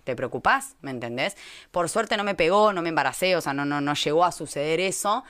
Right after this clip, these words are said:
Eh, tampoco me compré un terreno, o sea, eso no pasó. Sí me puse más seria con respecto a la carrera, a la parte como, a todo lo que tiene que ver con esa parte del desarrollo, sí, como que yo en ese momento dije, "No, bueno, le tengo que meter".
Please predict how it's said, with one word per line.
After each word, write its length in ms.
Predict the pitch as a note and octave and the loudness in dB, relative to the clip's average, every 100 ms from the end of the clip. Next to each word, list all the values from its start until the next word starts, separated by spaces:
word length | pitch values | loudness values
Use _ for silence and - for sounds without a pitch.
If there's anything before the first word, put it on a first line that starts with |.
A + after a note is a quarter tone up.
| - - _ | -20 -20 _
Eh, 360 | - D#3+ D#3 C#3+ | -2 0 0 -2
tampoco 240 | C3+ D3+ | -2 0
me 80 | E3 | 0
compré 180 | C#3+ D3 | -2 -2
un 60 | C#3+ | -2
terreno, 600 | C#3+ D#3+ G3 F#3 F3 E3 | 0 2 0 0 -2 -2
o 60 | C#3+ | -2
sea, 180 | C#3 D3+ | -4 -4
eso 160 | - | -4
no 100 | F#3 | -2
pasó. 260 | E3 D3 A#2+ - - - - - - - | -2 -4 -8 -16 -20 -20 -20 -20 -20 -14
Sí 300 | - - D4+ | -6 0 2
me 140 | E4 C4 | 2 0
puse 240 | C#4 D4+ | -2 0
más 160 | B3+ B3+ | 0 2
seria 220 | C4 C4+ | 2 0
con 100 | A3 | 0
respecto 320 | F#3 - A3 | -4 -2 0
a 40 | G#3 | 2
la 100 | F3 | 2
carrera, 540 | D#3+ - G3 G3 A3 D#3 | 0 0 0 2 0 0
a 80 | |
la 160 | C#3+ C3 | 0 2
parte 300 | D#3 D#3+ E3 | 0 0 -4
como, 600 | D3 C#3+ C#3 C3+ C3 B2+ - | -2 -2 -2 0 0 -2 -2
a 140 | C3 | -4
todo 140 | E3 E3+ | -2 -4
lo 100 | D3+ | -4
que 80 | |
tiene 240 | D3 D#3+ C#3+ | -4 -6 -2
que 80 | D3 | -2
ver 140 | D#3 | 0
con 160 | D3+ D3 | -2 -4
esa 180 | D3+ | -2
parte 240 | C#3+ D3+ E3+ | -2 -2 -2
del 100 | D3 | -4
desarrollo, 500 | C#3 - D3 E3+ E3 | -4 -2 -2 -4 -6
sí, 340 | - F3+ F3+ - | -4 -4 -4 -6
como 220 | D3+ B2+ | -6 -6
que 80 | - | -8
yo 100 | E3 | -8
en 40 | |
ese 100 | D3+ | -8
momento 240 | D3 C#3+ D3 | -8 -8 -8
dije, 140 | C#3+ C#3+ | -6 -2
"No, 100 | C#3+ | 0
bueno, 200 | C#3+ C3+ | 0 -2
le 100 | B2+ | -2
tengo 160 | D#3 | -2
que 60 | E3 | -2
meter". 340 | C#3 B2+ A#2+ | -2 -2 -6